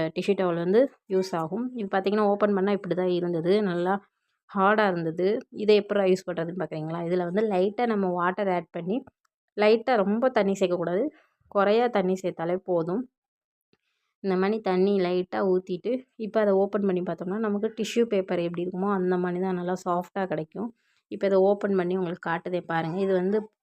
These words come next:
பார்க்கும்போது நல்லா ஒரு ஜெ-, ஜென்ஸ் யூஸ் பண்ணுவாங்கல்ல கர்ச்சீஃப், அந்த சைஸ்ல இருந்தது. பார்த்தீங்கன்னா, நமக்கு நல்ல பெரிய சைஸாவே இருந்தது டிஷ்யூ பேப்பர் வந்து. இது வந்து நம்ம டிராவல் டயத்துல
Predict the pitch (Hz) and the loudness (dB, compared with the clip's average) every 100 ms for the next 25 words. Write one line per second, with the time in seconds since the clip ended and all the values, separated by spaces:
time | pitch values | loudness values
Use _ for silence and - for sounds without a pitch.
0 | _ 196 196 - 208 196 208 190 190 196 | _ -2 -2 -2 0 2 2 2 2 4
1 | 185 175 175 _ _ _ _ _ _ - | 4 4 0 _ _ _ _ _ _ -2
2 | 185 208 214 185 180 196 226 240 220 214 | 2 4 4 2 4 2 4 4 4 2
3 | - 208 196 196 185 180 170 - 190 175 | 0 0 2 2 2 0 -4 -2 -4 -4
4 | 165 _ _ - 196 196 190 190 190 214 | -10 _ _ -8 0 2 2 2 0 0
5 | 190 175 165 160 196 294 _ _ _ _ | 0 -2 -4 0 0 0 _ _ _ _
6 | _ _ _ _ _ _ _ _ _ - | _ _ _ _ _ _ _ _ _ -4
7 | 185 185 165 208 220 190 185 170 196 196 | -4 -4 -4 -2 -2 -2 -2 -2 0 4
8 | 190 202 190 185 180 175 185 170 160 160 | 4 4 2 0 0 2 2 2 -4 -4
9 | 175 233 - _ _ _ _ - 185 175 | -4 -4 -8 _ _ _ _ -10 -6 -6
10 | 180 170 170 160 160 202 208 196 208 196 | -4 -6 -6 -6 -4 0 2 2 2 0
11 | 190 190 185 196 190 180 175 180 | 0 0 2 4 2 0 0 0